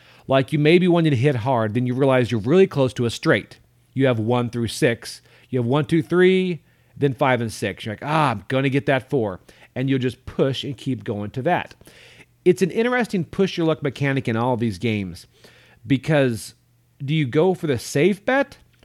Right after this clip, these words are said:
or do you go for that just grand slam knockout, knowing that if you miss it, it's not going to do much damage at all? So that's interesting. And also, you can always look at your ability. You may be able to modify the die before the next roll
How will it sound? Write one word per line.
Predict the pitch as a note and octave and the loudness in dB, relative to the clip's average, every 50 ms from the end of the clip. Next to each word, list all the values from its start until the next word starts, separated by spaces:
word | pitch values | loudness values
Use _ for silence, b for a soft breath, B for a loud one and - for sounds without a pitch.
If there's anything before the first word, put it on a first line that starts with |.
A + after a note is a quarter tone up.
| _ - | _ -4
or | - E3 D#3+ | 0 0 2
do | D3 C#3+ | 2 2
you | D#3 D#3 | 0 -2
go | B2+ A2+ D#3 D#3 F3+ F3+ | 0 0 2 2 2 2
for | - - D#3 | 0 -2 -2
that | C#3 D3 C3+ A2 A#2 | 0 0 0 0 -2
just | A2+ C#3+ B2 G#2+ - - - _ _ - C3+ | -2 -4 -4 -4 -6 -12 -20 _ _ -12 -6
grand | G#2+ B2 C3 C#3+ C#3+ D3 D#3 D3 | -2 0 2 4 4 2 0 -2
slam | - - B2+ B2+ B2 A#2+ A#2 A2+ A2+ A2+ A2 - - | -4 -4 -4 -2 0 0 0 0 -2 -4 -6 -10 -10
knockout, | C3 B2+ B2 B2+ B2 A#2+ - A#2 G#2+ F#2 G#2+ | -6 -2 -2 -2 -2 -2 -2 -4 -4 -4 -2
knowing | B2+ C#3 E3+ G#3+ A3+ G#3 E3+ C#3+ C3 | 0 2 2 4 4 4 4 2 2
that | B2+ B2 A2+ C3+ | 0 0 -2 -2
if | B2 - | -6 -4
you | A#2 A#2+ A2 | -2 -2 0
miss | A2+ C3 F3+ B3 C#4 - - | 2 4 4 4 4 4 2
it, | C#3 A#2+ G#2 - _ _ _ b b b b b b b b b b b b b b b _ - | 0 0 0 -4 _ _ _ b b b b b b b b b b b b b b b _ -2
it's | D3+ D3 - A#2 | -2 0 0 0
not | A#2+ C3+ D3 C#3+ C#3 C3+ A2+ | 0 2 2 2 2 0 0
going | - C3+ B2+ | -2 0 0
to | A#2+ | 0
do | A2+ A#2+ A#2+ | 2 2 0
much | A2+ A2 G#2 - | 0 0 -2 -4
damage | - A2+ G2 F#2+ F#2+ F#2 E2 - | -4 -4 -4 -4 -4 -6 -8 -10
at | E2+ | -10
all? | D#2+ - - - _ _ _ b b b b b b b b | -10 -12 -14 -18 _ _ _ b b b b b b b b
So | - - D#3+ C#3+ C3+ - - - - | -6 -2 -2 0 0 -2 -6 -8 -2
that's | C3+ D#3+ F3+ G3 - - | 0 2 2 2 0 0
interesting. | D3+ C3 A2+ A2 - C#3 A#2+ | 0 0 0 -2 -4 -6 -4
And | D#3+ | -2
also, | F3+ E3 D3+ G#3+ A#3 - - - _ - | -2 -2 0 0 -2 -2 -4 -12 _ -10
you | F3+ F3 D3 | -10 -8 -4
can | - E3+ | -4 -4
always | D#3+ D#3+ F#3+ A3 A3 F#3+ | -2 -2 0 0 0 0
look | G#3 F3 | 0 -2
at | F#3+ - | 0 0
your | F3 D#3 | 0 0
ability. | C3+ A#2+ C#3+ C#3 C#3 C3+ C3 A#2+ - _ - | 2 4 2 4 4 2 0 -2 -4 _ -8
You | D3 C3 | -4 -2
may | B2+ B2+ C#3 D#3 | 0 2 2 2
be | D#3 F3+ | 2 2
able | F3 D#3+ | 2 2
to | D3+ C3 | 2 0
modify | B2 B2 B2 B2+ B2+ B2+ - - B2 A#2+ | 0 0 0 0 0 -2 -2 -2 -2 0
the | A2 A2+ | 0 -2
die | G2 F#2 G#2+ G2+ G2+ G2+ G2+ | -2 -2 -2 -2 -2 -2 -4
before | G2 G2+ - A#2 A2 | -6 -6 -6 -4 -4
the | G2+ G2+ | -2 -2
next | F#2 F#2 F2+ E2+ - - - | -2 -4 -6 -6 -10 -12 -14
roll | E2 F2+ E2+ C2+ - - - | -10 -8 -8 -8 -10 -12 -18